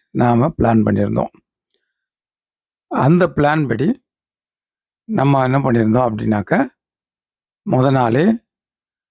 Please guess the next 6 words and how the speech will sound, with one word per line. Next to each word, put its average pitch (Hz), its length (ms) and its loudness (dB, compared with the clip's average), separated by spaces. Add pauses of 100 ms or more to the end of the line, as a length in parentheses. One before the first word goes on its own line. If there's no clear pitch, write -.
(120)
நாம 127 480 0 (1000)
அது 127 280 0
சம்பந்தமா 135 480 0 (1700)
ஒரு 135 220 0 (2500)
குழு 160 240 4
நியமிச்சு, 127 520 -2